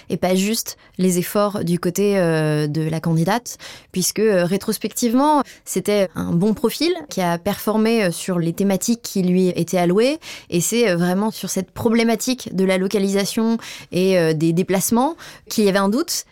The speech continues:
et que, euh, bah, la machine s'est grippée parce que, euh, dès que, euh, il y a eu des problèmes sur ce point-là qui finalement est,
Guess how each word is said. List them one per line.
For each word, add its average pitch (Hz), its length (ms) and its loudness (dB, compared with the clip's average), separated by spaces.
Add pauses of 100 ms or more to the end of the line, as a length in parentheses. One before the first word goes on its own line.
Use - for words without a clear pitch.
(140)
et 185 100 2
que, 214 120 0
euh, 208 360 4
bah, 165 160 2
la 175 100 2
machine 185 300 2
s'est 220 160 2
grippée 196 460 2
parce - 340 -6
que, 214 280 2
euh, 165 40 -2 (240)
dès 160 240 0
que, 202 140 -2
euh, 190 340 4
il 165 80 2
y 165 60 2
a 165 40 4
eu 160 80 2
des 160 120 2
problèmes 202 340 0
sur 190 220 -6
ce 165 260 -4
point-là 214 380 0
qui 208 120 -14
finalement 190 400 0
est, 170 220 0